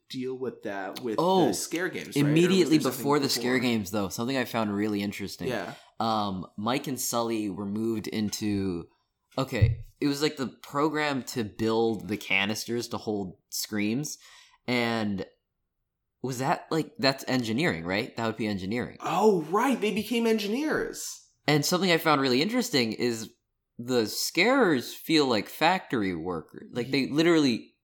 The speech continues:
Speaker 2: seem working class. I'm assuming they're not because, I mean, they are working, but I'm assuming it's, like, a respected job because they have to go to college for so long for it, but I would have assumed the engineering course would be a much,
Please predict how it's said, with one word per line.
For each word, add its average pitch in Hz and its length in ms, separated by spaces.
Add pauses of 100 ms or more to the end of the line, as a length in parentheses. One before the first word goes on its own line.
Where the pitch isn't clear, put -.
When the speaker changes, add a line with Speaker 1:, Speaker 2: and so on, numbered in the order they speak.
(320)
Speaker 2:
seem 180 420
working 120 380
class. 110 360
I'm 123 140
assuming 156 460
they're 110 100
not 104 400
because, 101 600
I 110 60
mean, 107 260
they 107 140
are 104 140
working, 101 440
but 98 100
I'm 101 120
assuming 98 440
it's, 92 180
like, 92 200
a 85 160 (340)
respected 101 640
job 101 480 (160)
because 98 340
they 98 120
have 95 180
to 92 60
go 95 120
to 95 80
college 98 360
for 110 120
so 113 220
long 117 320
for 120 220
it, - 160
but 92 240 (800)
I 110 80
would 151 160
have 226 80
assumed 185 640
the 95 160
engineering 117 800
course 98 360
would 90 120
be 101 120
a 95 60
much, 104 560